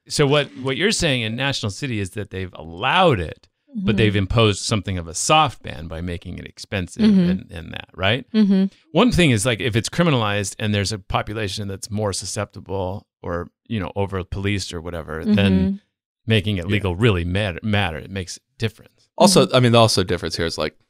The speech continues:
Speaker 3: from Barrio Logan to National City is, like, hundreds of feet.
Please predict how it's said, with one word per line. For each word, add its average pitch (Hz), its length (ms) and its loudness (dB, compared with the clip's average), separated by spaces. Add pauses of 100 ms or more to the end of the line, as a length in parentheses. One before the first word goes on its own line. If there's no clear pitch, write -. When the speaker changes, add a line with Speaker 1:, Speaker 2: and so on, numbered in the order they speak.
(240)
Speaker 3:
from 92 240 -4 (120)
Barrio 92 240 4
Logan 80 260 0
to 60 100 -8
National 76 400 -12
City - 260 -6
is, - 180 -14
like, - 340 -20 (460)
hundreds 92 440 -2
of - 220 -10 (220)
feet. - 380 -2